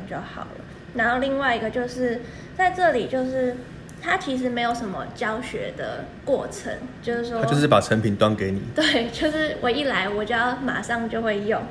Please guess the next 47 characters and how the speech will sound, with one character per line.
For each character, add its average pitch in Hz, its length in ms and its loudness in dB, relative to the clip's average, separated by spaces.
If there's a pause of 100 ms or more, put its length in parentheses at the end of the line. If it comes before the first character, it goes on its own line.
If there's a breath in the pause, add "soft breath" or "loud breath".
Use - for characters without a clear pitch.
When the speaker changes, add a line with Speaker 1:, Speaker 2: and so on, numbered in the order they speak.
Speaker 1:
但 349 160 4
是 370 160 0 (320)
它 339 140 2
也 285 180 4 (140)
不 226 100 -4
是 294 200 -4
有 220 180 0
一 196 60 -2
个 214 100 -2
明 208 240 -2
确 233 180 -2
的 175 140 -2
操 202 220 -6
作 202 200 -4
手 - 140 -8 (140)
册， - 180 -6
就 226 140 -2
是 233 180 -2 (320 loud breath)
你 233 140 -2
直 233 120 0
接 262 200 4
要 269 180 2 (600)
自 311 120 -4
己 196 260 -6
上 233 320 0
手， - 200 -6 (240)
要， 285 120 0
你 226 120 0
要 269 160 0
去 339 120 -6
摸 294 300 -2
索 262 320 -2
说 233 340 -4 (380 loud breath)
我 233 120 4
的 220 120 0
资 247 160 0
料 262 220 4
我 202 120 0
要 226 120 2
自 240 120 -4
己 214 140 0
怎 170 120 -6
么 127 180 -4
知 208 200 -4
道 208 180 0
去 202 300 -4
找， - 140 -8